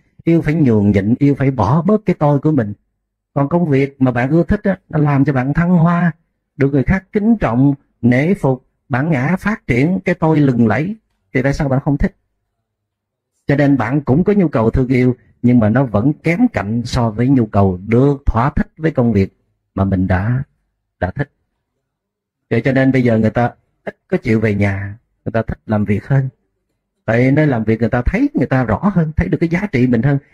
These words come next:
Về nhà tự nhiên mất giá trị hả? Về nhà làm cái gì nó cũng bị chê, làm gì nó cũng bị góp ý, làm cái gì cũng bị càm ràm hết, cho nên là thích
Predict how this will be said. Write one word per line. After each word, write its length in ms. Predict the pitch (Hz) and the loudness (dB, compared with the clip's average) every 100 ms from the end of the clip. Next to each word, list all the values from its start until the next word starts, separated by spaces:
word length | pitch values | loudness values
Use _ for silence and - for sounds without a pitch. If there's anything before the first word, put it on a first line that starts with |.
| _ _ | _ _
Về 120 | 135 | 0
nhà 180 | 135 131 | 2 0
tự 120 | 131 | 0
nhiên 200 | 147 165 | 2 2
mất 140 | 208 | 0
giá 100 | 214 | -2
trị 240 | 208 127 135 | -2 2 2
hả? 180 | 120 - _ _ _ _ _ _ | 0 -4 _ _ _ _ _ _
Về 80 | 127 | 0
nhà 140 | 131 | 0
làm 220 | 131 135 | 0 0
cái 100 | 151 | 0
gì 220 | 170 147 | 2 2
nó 120 | 135 170 | 2 0
cũng 180 | 156 | -2
bị 200 | 156 120 120 | 0 -2 0
chê, 320 | 151 160 156 | 0 2 2
làm 280 | 135 113 127 | 0 0 2
gì 160 | 120 | 4
nó 120 | 127 151 | 4 2
cũng 420 | 123 135 180 156 | 0 -2 -2 0
bị 140 | 117 | 2
góp 180 | 127 175 | 0 0
ý, 240 | 180 226 233 - _ | 0 0 -2 -8 _
làm 320 | 123 131 127 | 0 2 2
cái 120 | 156 | 2
gì 180 | 143 120 | 2 0
cũng 180 | 110 127 | 0 -2
bị 100 | 123 | -2
càm 240 | - 107 | -2 -2
ràm 280 | 110 104 104 | -2 -2 -2
hết, 160 | 147 156 | -2 -2
cho 80 | 123 | -2
nên 220 | 120 113 | 0 0
là 140 | 101 92 | 0 0
thích 260 | 175 - | -2 -4